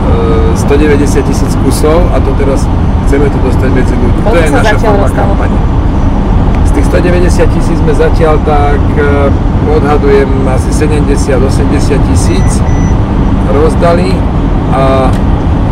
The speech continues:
Speaker 1: teraz do-, dochádza to v finále grande a teraz ideme vo veľkom, práve počas kampani, to každý deň minieme niekoľko tisíc.
Speaker 2: A ešte mám poslednú otázku. Ako sa vyrovnávaš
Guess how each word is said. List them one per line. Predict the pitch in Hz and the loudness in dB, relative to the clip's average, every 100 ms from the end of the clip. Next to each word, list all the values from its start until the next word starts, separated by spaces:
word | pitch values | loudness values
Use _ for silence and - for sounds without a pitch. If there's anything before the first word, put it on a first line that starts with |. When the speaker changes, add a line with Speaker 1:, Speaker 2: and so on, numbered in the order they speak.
| - - - 160 | -2 -2 0 0
Speaker 1:
teraz | 156 151 156 - - - - - - - - - - - - | 0 0 0 0 0 0 0 0 0 0 0 0 0 0 0
do-, | - - - - 135 | 0 0 0 0 0
dochádza | 131 - - - | 0 0 0 0
to | - | 0
v | - - - | 0 0 0
finále | - 143 135 | 0 0 0
grande | 123 117 - 135 | 0 2 2 0
a | 127 123 | 0 0
teraz | 123 123 - | 0 0 0
ideme | - - | 0 0
vo | 131 - | 0 0
veľkom, | - - - - | 0 0 0 0
práve | - - | 0 0
počas | - - - | 0 0 0
kampani, | - - - - - - - - - 123 | 0 0 0 0 0 0 0 0 0 0
to | - | 0
každý | - - - | 0 0 0
deň | - - | 0 0
minieme | - - - - - - - - | -2 0 0 0 0 0 0 0
niekoľko | - - - - - - | 0 0 0 2 2 2
tisíc. | - - - - - | 0 0 0 2 2
Speaker 2:
A | - | 2
ešte | - - | 0 0
mám | 240 226 | 2 2
poslednú | 269 254 269 | 2 0 0
otázku. | - - - 269 269 | 0 0 0 0 0
Ako | - - 247 | 0 0 0
sa | 220 | 0
vyrovnávaš | 220 233 - - 214 214 | 0 2 2 2 2 2